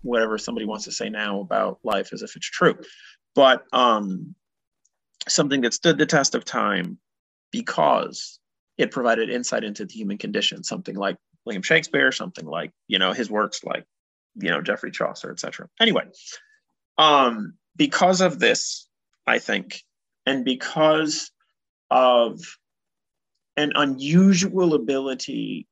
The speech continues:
to spend time thinking, okay? And this was in part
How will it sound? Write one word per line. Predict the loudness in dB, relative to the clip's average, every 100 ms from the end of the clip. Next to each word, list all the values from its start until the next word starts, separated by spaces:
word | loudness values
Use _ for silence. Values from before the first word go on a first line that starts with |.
| -10
to | -8
spend | -2 0 0 -2
time | -4 -4 -4
thinking, | -4 -2 -2 -2 -2 -4 _ _ _ _
okay? | -12 -10 -4 -4 -4 -6
And | -4 0
this | -2
was | -2 -4
in | -4
part | 2 4 4 2